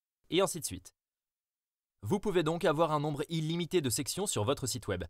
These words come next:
C'est la structure de construction du site web. À l'intérieur de chaque section, vous avez ce que l'on appelle des blocs. Lorsque nous cliquons sur Ajouter un bloc, vous pouvez ajouter d'autres éléments à notre site web. Nous pouvons par exemple ajouter une image.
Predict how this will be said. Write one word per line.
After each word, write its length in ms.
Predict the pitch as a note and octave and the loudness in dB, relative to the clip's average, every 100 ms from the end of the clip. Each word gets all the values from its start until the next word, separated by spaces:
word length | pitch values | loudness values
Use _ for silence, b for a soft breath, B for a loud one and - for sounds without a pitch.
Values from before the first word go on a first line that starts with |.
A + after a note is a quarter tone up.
| _ _ | _ _
C'est 140 | - | 0
la 100 | E3+ | 2
structure 400 | F3+ - G3+ - | 2 0 -2 0
de 80 | F#3+ | 0
construction 480 | A#2 E3 - B2 E3 | 0 -4 -4 -4 -4
du 80 | C3 | -2
site 220 | - - | -4 -4
web. 180 | F2+ E2 _ _ _ _ _ _ _ _ _ _ _ _ _ _ _ _ _ _ _ _ _ _ _ _ _ _ | -6 -6 _ _ _ _ _ _ _ _ _ _ _ _ _ _ _ _ _ _ _ _ _ _ _ _ _ _
À 80 | A2+ | 0
l'intérieur 420 | C#3 D3+ C#3 C#3 | 2 4 6 6
de 80 | C3 | 4
chaque 220 | C#3 F3 | 0 -2
section, 400 | - - - C3 _ _ _ _ _ _ - | -2 -4 -4 -6 _ _ _ _ _ _ -4
vous 160 | B2 | 2
avez 140 | D3+ G3 | 4 4
ce 80 | |
que 60 | - | 2
l'on 120 | F3 | 2
appelle 280 | E3+ F3+ F#3 | 2 2 2
des 100 | A#2+ | 0
blocs. 180 | G2 E2 _ _ _ _ _ _ | -2 -6 _ _ _ _ _ _
Lorsque 240 | B2+ D#3 - | 0 0 0
nous 140 | F3+ | -2
cliquons 260 | E3+ F#3+ F3+ | -2 -2 0
sur 240 | - - | 0 0
Ajouter 300 | A2 A2+ A2 | -2 -2 -2
un 100 | F#2 | -2
bloc, 300 | F2+ - - _ _ _ _ _ _ | 0 -2 -6 _ _ _ _ _ _
vous 140 | A2 D#3 | -8 -8
pouvez 240 | G3+ F3+ | -2 2
ajouter 360 | D#3 C3+ D3 G#3+ | 2 0 -6 -8
d'autres 480 | G#2 A3+ - B2+ | -4 -4 -2 0
éléments 260 | A2 A2 D3 | 0 0 0
à 60 | G#2+ | 0
notre 220 | G#2 A#2+ | -2 -6
site 200 | G#2+ - | -8 -6
web. 180 | F2 F2 _ _ _ | -8 -8 _ _ _
Nous 80 | A2+ | -10
pouvons 240 | - A2 | -4 -4
par 160 | D#3 F#2+ | -2 -4
exemple 320 | F#2+ C3+ - | -2 -2 -2
ajouter 380 | - B2 A#2 A2 | -4 -4 -4 -2
une 120 | C#3 | 0
image. 360 | G#2 G2+ G2 F2 | 0 0 0 -4